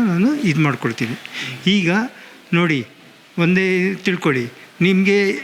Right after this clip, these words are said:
ಇಲ್ಲಿಂದ ಇಲ್ಲಿಗೆ ಶುದ್ಧವಾದ ಜಾಗ, ಇನ್ನೆಲ್ಲ ಆ್ಯಂಟಿಬಯೋಟಿಕ್ಸ್ ಇರ್ತೈತೆ, ಸಪೋರ್ಟ್ ಮಾಡುತ್ತೆ. ಶುದ್ಧವಾದನ ಏನು ಮಾಡ್ಕೋಬಾರ್ದು. ಲಕ್ಷ್ಮಣ ಮೂಗು ಕುಯ್ದು ಬಿಟ್-, ಕು-, ಕುಯ್ದ ಪರ್ಟಿಕ್ಯುಲರ್ ಜಾಗಕ್ಕೆ, ಅದು ವಾಸಿ ಮಾಡೋಕ್ಕಾಗಲ್ಲ, ಅದು ಆ್ಯಂಟಿಬಯೋಟಿಕ್ ಇರೋದಿಲ್ಲ.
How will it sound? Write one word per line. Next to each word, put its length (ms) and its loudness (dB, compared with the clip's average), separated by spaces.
ಇಲ್ಲಿಂದ 360 2
ಇಲ್ಲಿಗೆ 280 0
ಶುದ್ಧವಾದ 500 0
ಜಾಗ, 300 -2
ಇನ್ನೆಲ್ಲ 300 2
ಆ್ಯಂಟಿಬಯೋಟಿಕ್ಸ್ 680 -2
ಇರ್ತೈತೆ, 300 -2
ಸಪೋರ್ಟ್ 380 -2
ಮಾಡುತ್ತೆ. 320 -2
ಶುದ್ಧವಾದನ 720 2
ಏನು 260 2
ಮಾಡ್ಕೋಬಾರ್ದು. 840 -4
ಲಕ್ಷ್ಮಣ 360 0
ಮೂಗು 340 0
ಕುಯ್ದು 260 2
ಬಿಟ್-, 480 -4
ಕು-, 140 2
ಕುಯ್ದ 280 2
ಪರ್ಟಿಕ್ಯುಲರ್ 540 -2
ಜಾಗಕ್ಕೆ, 480 -2
ಅದು 160 0
ವಾಸಿ 280 2
ಮಾಡೋಕ್ಕಾಗಲ್ಲ, 560 -2
ಅದು 160 -6
ಆ್ಯಂಟಿಬಯೋಟಿಕ್ 540 -2
ಇರೋದಿಲ್ಲ. 340 -6